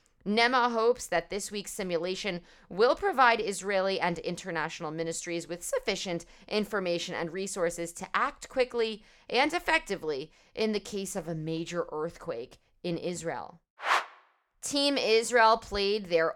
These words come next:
opening game in the World Baseball Classic, W B C, last night, beating the impressive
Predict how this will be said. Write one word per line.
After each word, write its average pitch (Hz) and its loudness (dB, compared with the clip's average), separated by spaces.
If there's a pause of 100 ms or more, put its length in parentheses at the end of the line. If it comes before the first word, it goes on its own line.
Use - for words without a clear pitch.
opening 240 4
game 175 0
in 190 -2
the 196 -2
World 196 2
Baseball 208 2
Classic, 196 4
W 190 -2
B 262 -8
C, 240 -6 (240)
last 175 6
night, 160 -2 (320)
beating 302 2 (220)
the 277 0
impressive 226 2